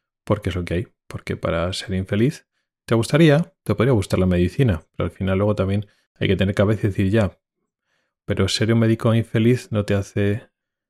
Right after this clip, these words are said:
más tarde ser feliz, vas a ser infeliz porque la situación es así, y entonces, ¿para qué te metes?".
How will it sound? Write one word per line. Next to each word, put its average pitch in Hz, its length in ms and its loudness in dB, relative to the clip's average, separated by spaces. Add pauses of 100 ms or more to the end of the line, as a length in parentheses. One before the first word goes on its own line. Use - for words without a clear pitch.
(200)
más 107 240 0
tarde 104 260 4
ser 113 160 0
feliz, 117 520 0
vas 95 120 -2
a 92 60 -4
ser 101 160 0
infeliz 120 520 0 (100)
porque - 260 -4
la 85 80 -4
situación - 500 -4
es 92 140 0
así, - 400 0 (1000)
y 101 60 0
entonces, 101 520 0
¿para 92 340 -2
qué 90 160 0
te 82 140 -4
metes?". - 600 -8